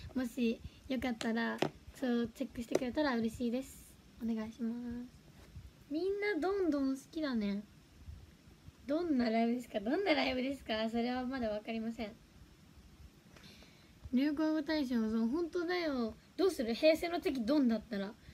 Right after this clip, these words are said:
それはそれで困るんだけど。<laughs> そしたら太鼓の達人めっちゃ売れるね。ドンね、ドン。楽しみます。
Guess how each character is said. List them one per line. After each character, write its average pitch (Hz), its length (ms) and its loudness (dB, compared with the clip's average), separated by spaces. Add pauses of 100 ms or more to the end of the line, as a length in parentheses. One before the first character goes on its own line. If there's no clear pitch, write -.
(140)
そ - 160 -8
れ 311 80 0
は 349 100 0
そ 359 140 -6
れ 339 80 -2
で 339 80 -4
困 330 300 -2
る 285 100 2
ん 220 60 -2
だ - 60 -12
け - 60 -18
ど。 - 60 -16 (2250)
<laughs> - 0 -
そ 294 60 -8
し 294 40 -12
た 349 80 4
ら 320 60 4
太 311 140 2
鼓 311 160 0
の 320 80 0
達 311 200 -2
人 294 180 -4
め 254 100 -2
っ 233 60 -6
ち 254 120 -8
ゃ - 20 -4
売 254 60 -4
れ 254 100 -4
る 247 100 -2
ね。 233 220 0 (1600)
ド 262 240 2
ン 208 100 2
ね、 226 300 6
ド 226 380 0
ン。 196 200 -8 (4000)
楽 277 180 -2
し 302 140 -6
み 285 140 -4
ま 277 180 -4
す。 - 380 -18